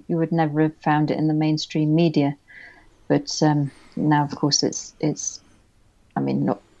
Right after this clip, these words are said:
covered as in other sports are, but, but you, you find, um, articles and stuff come out. So, um, it's, it's really interesting to, to see how it's grown in all aspects, really. But,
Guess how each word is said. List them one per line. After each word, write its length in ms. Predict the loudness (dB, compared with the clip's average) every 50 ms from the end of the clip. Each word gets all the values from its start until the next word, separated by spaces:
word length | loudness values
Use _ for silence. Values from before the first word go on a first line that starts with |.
| _ -10
covered 420 | -2 0 0 4 4 2 2 2 -4 -6 -4 -4
as 200 | -4 -4 -2 -2
in 160 | -2 0 0
other 180 | 0 0 0
sports 360 | 0 2 2 2 2 2 2 0
are, 160 | 0 0 0
but, 220 | -2 -4 -6 -6 -8 _ -6
but 160 | -6 -6 -6 _ _ _ -6
you, 160 | -6 -6 -6 _ _
you 160 | -10 -10 -10 -10
find, 420 | -6 -4 -2 -2 -2 -4 -6 -10 -18 -20 _ _ _ _ _ _ _ _ -8 -6
um, 400 | -2 -2 0 0 -2 -4 -4 -6 _ -4
articles 560 | -4 -4 -4 -4 -10 -4 -2 -2 -2 -2 -2
and 160 | -4 -4 -2
stuff 260 | -4 -2 -4 -4 -4 -4
come 180 | -4 -2 0 0
out. 180 | 0 0 2
So, 260 | 2 4 4 4 0 0 -4 -14 -20 -20 -20 -20 -20 -20 -20 -20 -20 _ _ 0 2
um, 400 | 4 4 4 4 2 2 2 0
it's, 200 | 0 0 0 0
it's 240 | 0 0 2 2
really 260 | 2 4 4 4 2 2
interesting 520 | 0 0 -2 -4 -6 -4 -4 -2 -4 -2
to, 360 | -4 -4 -2 0 0 0 -2 -6 _ -12
to 140 | -6 -2 -2
see 240 | 0 2 2 0 0
how 200 | 2 0 0 0
it's 160 | 0 0 -4
grown 380 | -4 -2 0 0 2 2 2
in 140 | 2 2 2
all 160 | 2 2 2
aspects, 500 | 0 0 -2 -4 -4 -4 -6 -6 -4 -2
really. 280 | 0 2 2 2 0 -2 -4 2
But, 180 | 2 2 2